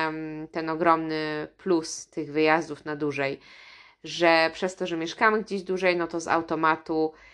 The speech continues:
mm, po prostu dostajemy się do miejsc, odkrywamy miejsca, których turysta taki przyjeżdżający na weekend, czy nawet na dwa tygodnie, no raczej nie dotrze, albo dotrze, ale nie, na pewno nie dotrze do wszystkich, tak? Bo my mamy właśnie tą,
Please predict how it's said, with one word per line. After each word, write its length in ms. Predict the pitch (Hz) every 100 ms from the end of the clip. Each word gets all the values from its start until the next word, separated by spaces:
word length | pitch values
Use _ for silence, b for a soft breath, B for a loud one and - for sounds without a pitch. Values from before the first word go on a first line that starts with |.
| B B
mm, 380 | - 147 - - - - -
po 120 | 175
prostu 580 | 175 175 - 170 160 165
dostajemy 640 | 175 170 170 170 185 180
się 500 | - 175 160 156 151 165
do 300 | 147 147 160
miejsc, 580 | 165 165 175 202 - -
odkrywamy 600 | 170 - 175 185 175 175
miejsca, 480 | 170 175 185 - 185
których 460 | - 165 160 160
turysta 680 | - 170 170 165 - 156 151 B B B
taki 260 | - 165 160
przyjeżdżający 600 | - 170 160 160 170 -
na 100 | 160
weekend, 420 | 170 214 190 180
czy 140 | - 165
nawet 220 | 160 156
na 120 | 165
dwa 160 | 160 208
tygodnie, 560 | 214 190 185 185 185 190 B B B B -
no 140 | 214
raczej 600 | 208 202 226 202 202 214 _ -
nie 380 | - 180 202
dotrze, 480 | 202 180 175 - 214
albo 340 | 220 185 180 180
dotrze, 340 | 190 190 208
ale 140 | 185
nie, 80 | 180
na 120 | 175
pewno 200 | 175 175
nie 120 | 175 165
dotrze 280 | 175 -
do 120 | 170 165
wszystkich, 640 | - 214 208 _ 147 143
tak? 280 | 165 175 180
Bo 180 | 156 156
my 180 | 170 175
mamy 280 | 170 170
właśnie 380 | 160 165 160 165
tą, 360 | 165 160 160